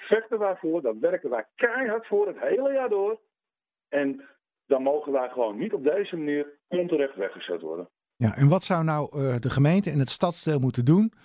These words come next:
Speaker 2: om u als organisator Flora for Life, eh, voor dit evenement, eh,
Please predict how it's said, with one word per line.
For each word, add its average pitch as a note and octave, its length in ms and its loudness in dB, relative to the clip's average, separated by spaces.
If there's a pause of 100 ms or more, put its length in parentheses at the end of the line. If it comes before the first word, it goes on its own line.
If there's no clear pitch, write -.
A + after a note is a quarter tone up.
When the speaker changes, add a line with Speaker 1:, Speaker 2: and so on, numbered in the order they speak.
(420)
Speaker 2:
om D#3+ 220 4
u F3+ 240 4
als C3 180 -2
organisator C3 680 2
Flora B2+ 340 2
for A#2 300 0
Life, D#3+ 340 0
eh, C#3 200 2
voor F3 300 2
dit D3+ 140 0
evenement, C3+ 680 2
eh, B2+ 260 2